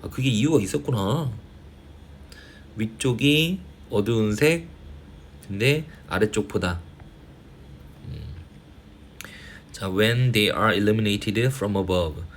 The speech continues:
the darker back is lightened and the lighter belly is shaded. 오, 맞지, 맞지, 맞지.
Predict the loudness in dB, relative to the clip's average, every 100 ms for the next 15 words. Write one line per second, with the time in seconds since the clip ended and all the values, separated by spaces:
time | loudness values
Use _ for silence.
0 | -16 -8 -2 2 2 2 2 4 2 2
1 | -2 -4 -8 -6 0 2 0 -4 -6 -6
2 | -10 -14 -12 0 2 4 4 4 4 4
3 | 2 4 0 -2 -4 -6 0 2 4 2
4 | 2 2 2 2 0 -2 -6 -6 -8 -8
5 | -10